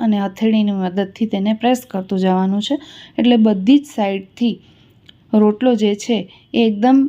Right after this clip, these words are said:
સરસ એવો ગોળ થઈ જશે અને સ્ટફિંગ જે છે એ બધી સાઈડથી બરોબર રીતે અંદર ફેલાઈ જશે. અહીં તમે જોઈ શકો છો કે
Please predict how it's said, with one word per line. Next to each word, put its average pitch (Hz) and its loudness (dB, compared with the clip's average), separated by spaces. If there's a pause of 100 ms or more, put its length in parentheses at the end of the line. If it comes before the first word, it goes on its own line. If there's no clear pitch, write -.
(340)
સરસ 226 2 (140)
એવો 226 0 (180)
ગોળ 214 2
થઈ 196 -6
જશે 185 -2 (500)
અને 190 -2
સ્ટફિંગ 240 2
જે 220 4 (120)
છે 247 0 (300)
એ - 0
બધી 214 0 (540)
સાઈડથી 214 0 (140)
બરોબર 247 2
રીતે 196 -2
અંદર 196 0 (220)
ફેલાઈ 202 0
જશે. 185 -2 (360)
અહીં 240 2
તમે 247 2
જોઈ 254 2
શકો 226 -2
છો 247 -2
કે 254 0